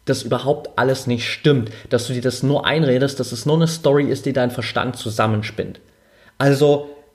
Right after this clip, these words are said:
setz dir einfach denselben Standard für dich an, den du auch für andere hast. Punkt Nummer vier: Bewerte deine Erlebnisse, deine Ergebnisse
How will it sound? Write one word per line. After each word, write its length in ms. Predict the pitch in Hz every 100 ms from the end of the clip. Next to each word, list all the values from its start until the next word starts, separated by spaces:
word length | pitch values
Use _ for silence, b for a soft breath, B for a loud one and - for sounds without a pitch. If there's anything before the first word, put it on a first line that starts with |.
| _ _ _ _ _ _ _ _ -
setz 300 | - 170 -
dir 140 | 196
einfach 500 | 135 160 165 165 -
denselben 580 | 120 123 110 131 160 175
Standard 540 | 165 - 131 143 151
für 140 | - 120
dich 360 | 113 151 -
an, 220 | - 175 196 - b b _
den 140 | 139 131
du 80 | 131
auch 240 | 123 135
für 200 | - -
andere 500 | 123 131 117 113 113
hast. 320 | 95 - - _ _ _ _ _ _ _ _ _ _ _ _ _ b b b -
Punkt 300 | 214 226 196
Nummer 240 | 185 175
vier: 500 | - 180 208 233 240 - - _ _ _ _ -
Bewerte 800 | 147 123 147 170 170 185 175 -
deine 260 | 135 147
Erlebnisse, 840 | 139 120 117 160 165 160 160 147 139
deine 460 | 123 123 120 117
Ergebnisse 800 | 120 110 135 151 151 139 131 127